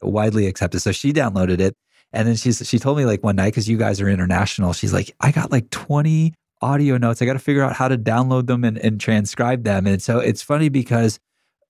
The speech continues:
this is your system, this is your way. And we wanted the content, we wanted you to create courses here. And so we met you where you were at. And it was interesting. It was a new process and it was a new system. And I, and I thought when that came through, I'm like, "That's crafty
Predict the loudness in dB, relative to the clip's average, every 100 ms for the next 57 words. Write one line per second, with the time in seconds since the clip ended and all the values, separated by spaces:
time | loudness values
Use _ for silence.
0 | -4 -2 0 0 0 2 0 0 0 -2
1 | 0 0 0 0 0 0 0 2 0 2
2 | 0 0 0 0 2 0 -2 0 2 2
3 | 0 -2 0 0 0 0 2 2 2 0
4 | 0 -2 -2 -2 -2 -2 0 2 2 0
5 | 0 2 0 0 0 2 2 2 2 2
6 | 0 0 -2 _ _ _ -2 0 2 2
7 | 0 0 2 2 2 0 2 2 2 2
8 | 0 0 -2 0 0 0 0 0 0 0
9 | -2 0 0 2 2 0 0 0 0 0
10 | -2 0 0 0 0 0 -2 0 0 0
11 | 2 -2 -2 -2 -2 -6 -4 -2 -2 -2
12 | -2